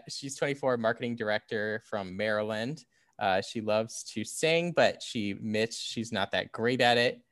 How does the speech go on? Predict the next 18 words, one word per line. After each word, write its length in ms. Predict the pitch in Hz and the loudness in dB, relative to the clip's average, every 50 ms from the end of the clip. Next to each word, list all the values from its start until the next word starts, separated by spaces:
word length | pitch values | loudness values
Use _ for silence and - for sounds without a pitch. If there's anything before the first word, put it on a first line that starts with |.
| _ _ _ _ _ _ _ _ | _ _ _ _ _ _ _ _
Um, 520 | - 101 90 87 85 87 87 90 87 87 - _ _ _ _ _ _ _ - - _ _ _ _ _ _ _ | -4 -2 -2 -2 -2 -4 -4 -6 -8 -10 -12 _ _ _ _ _ _ _ -8 -8 _ _ _ _ _ _ _
she 680 | - - 113 101 101 98 98 95 95 95 92 90 87 - _ _ _ | -10 -6 -4 -4 -4 -4 -6 -6 -8 -8 -10 -10 -12 -16 _ _ _
is, 640 | 113 107 101 98 95 95 92 90 95 98 - - - _ _ _ | -2 0 0 0 0 0 -2 -4 -6 -8 -8 -10 -10 _ _ _
she 220 | - - - 143 | -10 -4 -2 0
wants 260 | 131 127 127 123 127 - | 2 4 2 2 2 -2
to 80 | 131 | -2
visit 360 | 113 120 117 113 120 113 - - | 2 2 2 4 4 2 2 0
an 120 | 110 104 - | -6 -4 -2
elephant 420 | - 113 113 120 - - 120 120 - | 0 0 0 0 0 -2 -2 -2 -4
sanctuary 760 | - - - 95 107 - - - - 123 117 113 113 110 104 | -6 -6 -6 -6 -6 -8 -10 -8 -4 -2 0 0 0 0 -2
in 80 | 98 98 | -4 -6
Thailand. 440 | - - 101 101 104 113 120 123 120 | -2 2 4 4 4 4 0 0 -2
That's 180 | 101 92 - - | -2 -4 -4 -6
one 100 | 95 95 | -6 -4
of 60 | 92 | -4
her 140 | 92 87 - | -4 -6 -2
bucket 360 | - - 110 - - 113 110 | 2 0 2 2 2 0 2
lists. 460 | 120 120 117 120 120 - - - - | 4 4 4 4 4 0 -2 -2 -4